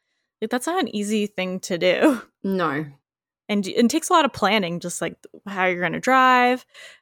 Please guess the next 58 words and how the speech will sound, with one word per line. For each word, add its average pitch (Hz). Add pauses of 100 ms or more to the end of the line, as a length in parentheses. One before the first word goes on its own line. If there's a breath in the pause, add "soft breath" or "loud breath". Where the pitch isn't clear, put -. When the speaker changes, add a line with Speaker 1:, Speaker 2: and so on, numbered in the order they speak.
(120)
Speaker 1:
when 208
you're 196
gonna 175
get, 233
especially 277
when 294
you're 254
on 214
a 196
time 247
crunch 196
'cause 202
you 185
need 196
to 208
make 196
it 180
to 185
a 175
wedding. 190 (280)
Speaker 2:
Yeah, 185
so 160
you 208
can't 208
just, - (400)
you 185
know, 170
spend 196
a 175
day 180
here, 175
a 175
day 170
there. 165
You'd 165
have 170
to 170
be, 170
like, 165
working 185
out 165
your 156
Speaker 1:
On 202
a 185
Speaker 2:
route, 185
Speaker 1:
schedule. 180
Speaker 2:
how 196
far 180
you're 170
gonna 175
go 160
each 151
day, 165
yeah. 151 (420)
Speaker 1:
And 214 (440)
I 214
don't 214
know, 185